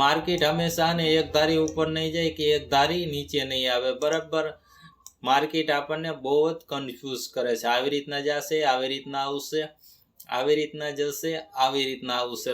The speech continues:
બરાબર. તો આવી રીતના આપણને ટ્રેન્ડ જોવા મળે છે અને નવા જે હોય છે ને એને આ જ સમજાતું નથી, બરાબર, કે આ માર્કેટ અપ ટ્રેન્ડ છે કે ડાઉન ટ્રેન્ડ છે, બરાબર. પણ આની અંદર જે આવે છે ને,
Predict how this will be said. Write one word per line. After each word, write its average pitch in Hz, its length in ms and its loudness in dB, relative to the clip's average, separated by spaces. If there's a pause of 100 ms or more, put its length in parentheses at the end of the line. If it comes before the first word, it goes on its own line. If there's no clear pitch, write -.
બરાબર. 160 380 0 (560)
તો - 80 0 (440)
આવી 170 220 4
રીતના 170 300 2
આપણને 165 380 0
ટ્રેન્ડ 143 460 -2
જોવા 127 340 0
મળે 123 220 -2 (100)
છે 135 100 -6 (140)
અને 151 180 -4 (200)
નવા 151 360 4
જે 165 120 2
હોય 165 320 0
છે 175 120 -2
ને 160 140 -2 (140)
એને 160 160 -4 (160)
આ 139 80 4
જ 135 60 -10 (100)
સમજાતું 139 600 -4
નથી, 131 240 -10
બરાબર, 151 460 -2
કે 156 120 -8 (100)
આ 139 140 -2 (120)
માર્કેટ 139 480 0
અપ 135 200 -6
ટ્રેન્ડ 151 420 -4
છે 160 160 2
કે 151 200 -2
ડાઉન 127 320 0
ટ્રેન્ડ 120 400 -6
છે, 120 220 0
બરાબર. 156 360 0 (640)
પણ 165 180 2 (140)
આની 175 320 2
અંદર 190 240 0
જે 180 220 2
આવે 185 260 4
છે 202 140 0
ને, 185 100 0